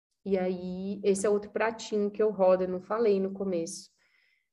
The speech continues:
mas eu comecei a ser convidada espontaneamente pra palestra sobre esse tema, e é uma palestra autobiográfica, né? Então, ela traz, assim,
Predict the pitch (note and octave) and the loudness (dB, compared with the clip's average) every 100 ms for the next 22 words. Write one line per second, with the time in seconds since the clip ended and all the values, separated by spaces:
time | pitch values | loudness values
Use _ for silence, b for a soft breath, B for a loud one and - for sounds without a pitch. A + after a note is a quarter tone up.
0 | - F3 E3+ E3 E3+ F3 F3 F3 F#3 F3+ | -8 -2 0 0 0 -2 -4 -2 -4 -4
1 | F#3+ - - G3 G3 E3+ F3+ F#3+ F#3+ - | -6 -4 -2 -2 0 2 4 2 0 -6
2 | - C4 C#4 C4+ A3+ G#3+ G3+ G3+ - F#3+ | -2 0 4 4 4 4 2 0 -4 -2
3 | G3 F#3+ F#3 G3 - G#3+ - F3+ F#3 F#3+ | 0 2 2 0 -4 -6 -4 -4 -4 -6
4 | - F#3 F#3 G#3+ D4 - _ _ _ _ | -4 -2 0 -2 -6 -10 _ _ _ _
5 | _ _ _ _ _ G#3 G3 G#3 G3+ F#3+ | _ _ _ _ _ 4 6 4 4 4
6 | F#3 F#3+ F3+ F#3 F3+ F3+ F3 F3+ C4 - | 4 4 0 0 -2 0 2 2 0 -4
7 | - E3+ F3+ G3 - _ _ _ _ E3+ | -10 -6 -6 -10 -18 _ _ _ _ -12
8 | - E3+ E3+ F3+ F3 E3 E3 F#3 E3 D#3+ | -4 0 0 0 -2 -6 -8 -4 -4 -4
9 | - E3+ E3+ G#3 G#3+ E3 D#3 - F3+ | 0 2 4 4 2 0 -4 -4 -4